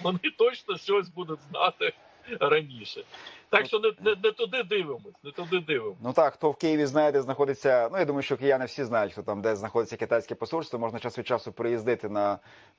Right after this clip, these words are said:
Speaker 2: е, метро Арсенальна, там пройтися трошки, подивитися. Якщо все є, то, значить, слава Богу, все, все працює. Ну, але в будь-якому разі, та, таке, я, і знаєте, я для себе, е,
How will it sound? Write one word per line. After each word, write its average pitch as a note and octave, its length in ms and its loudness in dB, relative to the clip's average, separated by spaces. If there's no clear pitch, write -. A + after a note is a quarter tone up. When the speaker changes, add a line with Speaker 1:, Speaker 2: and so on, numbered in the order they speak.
Speaker 2:
е, G2+ 80 -4
метро A2+ 260 0
Арсенальна, B2+ 440 0
там G2+ 180 -4
пройтися A2+ 440 -2
трошки, G2+ 280 -4
подивитися. A2 600 0
Якщо F#2+ 220 -2
все B2+ 320 0
є, C#3 280 2
то, G#2 200 -2
значить, G2+ 280 -6
слава G#2 300 2
Богу, F2+ 320 0
все, F#2+ 280 0
все G2 200 -2
працює. A#2+ 460 0
Ну, - 280 -12
але F3+ 120 4
в - 20 6
будь-якому G3+ 260 4
разі, F#3 160 0
та, E3 220 6
таке, D3+ 200 -6
я, F3 180 2
і E3+ 160 -2
знаєте, G3+ 240 4
я A3 120 4
для A3 80 0
себе, G3 420 4
е, D3+ 260 2